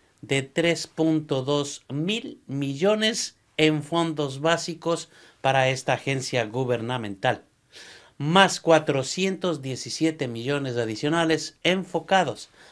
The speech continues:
a reducir la brecha fiscal entre la cantidad de impuestos pagados y la cantidad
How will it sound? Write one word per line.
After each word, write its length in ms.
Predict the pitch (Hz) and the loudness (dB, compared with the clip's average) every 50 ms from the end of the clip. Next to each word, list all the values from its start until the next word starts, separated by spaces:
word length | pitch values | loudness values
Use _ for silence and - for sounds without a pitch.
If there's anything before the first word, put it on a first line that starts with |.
| _ _ _ | _ _ _
a 160 | - 139 143 | 2 4 4
reducir 680 | 139 143 151 147 143 139 131 - - 165 175 175 165 - - _ _ _ _ _ _ | 4 4 2 2 2 0 -4 -2 0 0 0 0 -2 -6 -16 _ _ _ _ _ _
la 260 | - 127 139 151 143 135 | -4 2 4 6 6 4
brecha 460 | 127 139 156 170 170 165 - 151 127 | 4 4 2 2 2 0 -2 -6 -6
fiscal 640 | - - 127 123 - - - 185 190 196 185 - - _ _ | -4 -6 -6 -6 -6 0 2 2 2 2 0 -6 -12 _ _
entre 420 | 151 151 147 147 147 139 127 123 | -2 0 0 -2 -2 -4 -4 -4
la 200 | 117 113 117 110 | -4 -4 -6 -4
cantidad 520 | - 120 113 110 110 127 123 139 165 190 | -4 -4 -4 -4 -6 -6 -2 0 0 0
de 100 | 185 185 | 0 -2
impuestos 520 | 180 170 151 - 170 165 151 - 160 147 - | -4 -4 -4 -2 -2 -2 -2 -4 -10 -10 -4
pagados 560 | - 151 147 139 139 135 135 139 143 - - _ - - - - - _ _ _ _ | -2 -2 0 2 0 0 -2 -4 -8 -10 -14 _ -20 -20 -20 -20 -20 _ _ _ _
y 140 | 151 165 | 0 2
la 180 | 160 156 139 127 | 4 4 2 2
cantidad 720 | - 131 120 113 107 - 117 113 127 135 143 143 143 - | 2 -2 -2 -2 -2 -6 -4 0 2 2 2 2 -2 -10